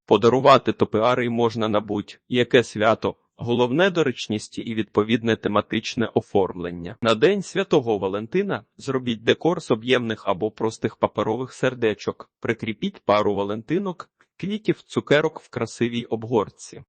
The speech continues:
На Новий рік зробіть стилізовані ялинки і прикрасьте кожне деревце іграшками, мішурою і т-, на двадцять три лютого відмінно підійдуть варіанти у військовій тематиці або,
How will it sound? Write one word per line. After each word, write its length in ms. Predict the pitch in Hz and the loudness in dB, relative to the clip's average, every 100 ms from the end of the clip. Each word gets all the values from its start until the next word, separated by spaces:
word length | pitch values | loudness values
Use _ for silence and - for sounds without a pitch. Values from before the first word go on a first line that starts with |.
| - | 0
На 140 | 131 | 2
Новий 340 | 151 165 202 175 | 4 4 4 4
рік 220 | 190 - | 0 -2
зробіть 420 | 151 131 123 110 | 0 2 0 -2
стилізовані 760 | - 110 104 101 110 110 113 110 | -2 0 0 4 4 4 0 0
ялинки 540 | 113 165 190 - - | 2 2 2 -2 -2
і 80 | - | -2
прикрасьте 640 | - 113 - 180 - - | -2 -2 2 2 4 -2
кожне 440 | - 151 165 156 135 | 4 4 4 0 2
деревце 560 | 110 113 135 - 156 - | 4 2 0 0 -2 0
іграшками, 680 | 160 156 135 - 110 107 98 | -2 -2 -4 -2 -2 -2 -4
мішурою 640 | 113 113 - 113 117 107 - | -4 0 0 2 0 -2 -4
і 80 | 139 | -8
т-, 140 | - _ _ _ _ | -8 _ _ _ _
на 160 | 117 117 | 2 2
двадцять 560 | 107 131 202 - 185 - | 6 4 4 0 -2 0
три 200 | 151 139 | -2 0
лютого 440 | 123 110 104 104 | 0 0 0 0
відмінно 520 | 107 104 151 202 196 | 0 -2 -2 -2 -4
підійдуть 600 | - 120 - 156 156 156 | -2 -2 -2 -2 -2 -2
варіанти 540 | 156 143 127 110 98 98 | -2 2 4 2 0 -4
у 160 | 110 | -4
військовій 520 | 107 110 - 113 113 | -6 -8 -2 0 0
тематиці 680 | 110 107 135 160 165 - - - | 0 2 2 2 -2 -8 -10 0
або, 380 | 101 101 107 | 0 2 -2